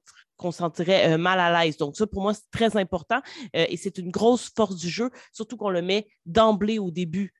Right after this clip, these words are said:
du, du livre. L'une des autres forces, c'est la liberté dans la gestion des sortilèges. Il y a aucune liste de sortilèges dans Kids on Brooms. C'est vraiment, t'as une baguette, qu'est-ce que tu veux faire ?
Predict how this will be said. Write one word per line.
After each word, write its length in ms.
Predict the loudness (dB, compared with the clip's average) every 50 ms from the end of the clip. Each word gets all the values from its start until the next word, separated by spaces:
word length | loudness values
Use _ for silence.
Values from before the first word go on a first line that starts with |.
| _ _
du, 460 | -14 -10 -10 -8 -8 -8 -10 -12 -12
du 340 | -14 -16 -12 -6 -4 -4 -4
livre. 380 | 0 0 -2 -2 -2 -8 -10 -14 -14 -16 -20 -20 _ _ _ _ _ _ _ _ _ _ -8 0 2
L'une 200 | 4 6 6 6
des 180 | 6 4 4
autres 220 | 4 2 0 0 0
forces, 340 | 2 2 2 2 0 -6 -10 -10 -10 -12 -20 _
c'est 120 | _ -2 2
la 140 | 2 2 2
liberté 360 | 2 2 0 0 0 0 2
dans 100 | 2 4
la 140 | 4 4 2
gestion 280 | 0 -2 -4 -2 0 0
des 120 | 0 0
sortilèges. 680 | -2 -4 -6 -6 -6 -2 0 0 0 0 -2 -4 -8 -10 _ _ _ _ _
Il 60 | -2
y 20 | -2
a 60 | -2 0
aucune 380 | -2 -4 -4 -2 -4 -4 -4 -4
liste 200 | -4 -6 -6 -8
de 60 | -10
sortilèges 680 | -10 -10 -16 -16 -10 -4 -2 -2 -2 -2 -4 -8 -16 -20 -8
dans 420 | -6 -4 -2 -2 -2 -2 -4 -4
Kids 260 | -6 -8 -8 -4 -2
on 100 | -2 -2
Brooms. 280 | 0 0 -2 -2 -2 -4 -8 -14 -20 -20 -20 -20 _
C'est 160 | _ -2 -2
vraiment, 420 | 2 2 2 4 4 4 4 4 2 _ _ _ _ _ _
t'as 140 | 4 4 4
une 120 | 4 2
baguette, 440 | 2 0 0 0 -2 -2 -4 -6 -12 _ _ _ _ _
qu'est-ce 200 | -6 -6 -4 -4
que 80 | -6
tu 160 | -6 -6 -4
veux 100 | -4 -4
faire ? 420 | -2 0 0 2 2 2 2 0